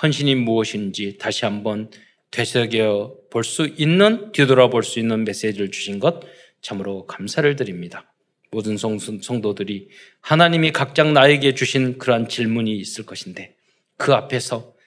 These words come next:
나의 부족한 부분을 인정하고 내가 새롭게 거듭나고 변화되고 새롭게 세팅되어져야 될 부분이 무엇인지를 깨닫고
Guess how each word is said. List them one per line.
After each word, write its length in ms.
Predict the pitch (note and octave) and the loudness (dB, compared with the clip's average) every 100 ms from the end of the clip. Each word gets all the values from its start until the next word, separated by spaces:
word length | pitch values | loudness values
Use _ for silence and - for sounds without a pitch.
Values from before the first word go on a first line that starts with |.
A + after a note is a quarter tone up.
| _ _ _ | _ _ _
나의 580 | G#2 A#2 A#2 A#2 A#2 - | 2 4 2 0 -4 -14
부족한 360 | - A#2 - A2 | -8 -6 -4 -4
부분을 440 | G#2+ G#2+ G#2 G2+ | -4 -2 -2 -2
인정하고 840 | B2+ D3 E3 D3 C#3 D#3+ F3 - - _ _ _ | 0 2 2 2 2 0 0 -6 -20 _ _ _
내가 180 | - G2 | -8 -6
새롭게 920 | - F3 F#3+ F#3+ F3+ F3 F#3+ - - _ _ _ | 2 2 4 2 4 4 0 -10 -20 _ _ _
거듭나고 640 | - B2+ B2 A#2 G#2+ G#2+ | -2 2 2 2 4 2
변화되고 680 | - B2 A2+ G#2 G2+ F#2+ G2 | 0 -2 0 -2 -6 -8 -10
새롭게 880 | - - E3+ F3 E3+ D#3+ D#3 - - _ | -8 0 0 2 4 4 2 -10 -20 _
세팅되어져야 1080 | - D#3 D#3+ D3+ C#3 B2 B2+ A#2 A2+ A2+ G#2+ | -2 -2 0 0 2 4 2 2 2 2 2
될 200 | G#2+ G2+ | -2 -4
부분이 320 | G#2+ G#2+ G#2 | -8 -6 -4
무엇인지를 720 | A2 C#3+ - C#3+ B2+ C3 B2+ | 0 0 0 -6 0 0 0
깨닫고 580 | C3+ A#2 G#2 - A2 | -6 -6 -10 -10 -12